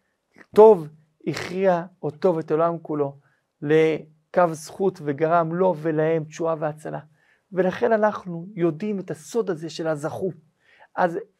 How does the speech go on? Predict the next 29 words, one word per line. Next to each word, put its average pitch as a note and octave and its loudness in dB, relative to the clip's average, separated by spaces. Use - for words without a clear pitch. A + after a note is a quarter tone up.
אנחנו G#3+ 2
לא B3 4
מחכים C4+ -4
לזמן F#3+ -2
של F#3+ -2
המשיח E3+ -2
עוד F3 -2
מאתיים F3+ 0
שנה, F3 -2
עוד E3 2
מאה F3+ 0
שנה, F3+ 0
עוד F3+ 4
חמישים F3+ -10
שנה, A3+ 6
ואפילו A3+ 4
לא B3+ 12
עוד G#3 8
יום. A#3 6
חס - 6
וחלילה. C4 4
אנחנו A3 6
מחכים A#3 0
למשיח C4 4
כל C4 0
רגע, A#3 6
כי A3 0
אנחנו A3 -2
בזכו. A#3 0